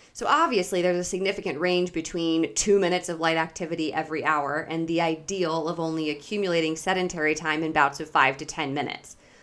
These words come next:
Happily, I think it's easy enough to get up and do a two-minute lap around the house or office every hour to go to the bathroom or go refill your water.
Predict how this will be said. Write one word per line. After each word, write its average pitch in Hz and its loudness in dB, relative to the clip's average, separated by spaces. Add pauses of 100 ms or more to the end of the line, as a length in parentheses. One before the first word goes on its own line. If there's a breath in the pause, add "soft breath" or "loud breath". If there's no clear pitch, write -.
(360 loud breath)
Happily, 285 0
I 220 2
think 202 -2
it's 190 -2
easy 214 0
enough 165 2
to - -12
get 175 0
up 165 2
and 175 -2
do 160 0
a 160 2
two-minute 165 0
lap 156 4
around 160 4
the 185 2
house 170 0
or 160 -2
office 151 -4
every 175 -2
hour 165 2
to - -16
go 135 -8
to 185 -6
the 208 -4
bathroom 180 2
or 170 -2
go 143 -2
refill 151 -6
your 151 -8
water. 180 0